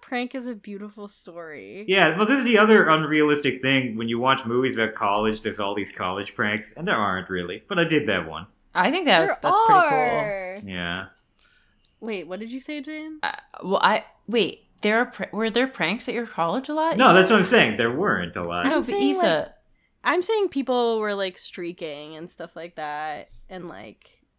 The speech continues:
Speaker 2: Oh,
Speaker 1: and,
Speaker 2: right.
Speaker 1: like, something like Sridhar.
Speaker 2: Yeah.
Speaker 1: Sridhar's prank.
Speaker 3: I, there weren't a lot of pranks at my college.
Speaker 2: Where did you go?
Speaker 1: Okay.
Speaker 3: George Mason. But I will say the, the only thing notable about my random roommate was that we had the same birthday.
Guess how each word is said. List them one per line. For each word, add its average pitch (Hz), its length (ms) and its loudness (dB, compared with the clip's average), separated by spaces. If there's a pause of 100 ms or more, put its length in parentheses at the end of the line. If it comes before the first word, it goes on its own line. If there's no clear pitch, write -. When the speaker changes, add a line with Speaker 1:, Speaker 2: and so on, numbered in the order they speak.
(120)
Speaker 2:
Oh, 233 80 -6
Speaker 1:
and, - 120 -2
Speaker 2:
right. 247 60 -2
Speaker 1:
like, 247 140 -8
something 262 360 -8
like 254 160 -8
Sridhar. 165 840 -10 (100)
Speaker 2:
Yeah. 80 300 -4
Speaker 1:
Sridhar's - 200 -12
prank. 254 420 -10
Speaker 3:
I, - 80 -6
there 277 220 2
weren't 330 220 0
a 277 40 0
lot 220 160 2
of 185 80 -6
pranks 165 320 -4
at - 60 -6
my 143 180 -6
college. - 600 -10 (520)
Speaker 2:
Where 120 160 -6
did 110 140 -4
you 113 160 -2
go? 98 180 0
Speaker 1:
Okay. 180 300 -6 (100)
Speaker 3:
George 180 280 2
Mason. 151 440 -8
But 208 100 4
I 233 60 6
will 233 140 4
say 277 180 0
the, 240 240 -2 (220)
the 202 100 2
only 233 180 2
thing 277 200 0
notable 196 340 2
about 170 180 0
my 160 140 -2
random 151 480 -4
roommate 156 460 -4 (200)
was 180 180 -6
that 180 140 2
we 196 100 0
had 220 100 0
the 262 60 0
same 208 340 -4
birthday. - 600 -8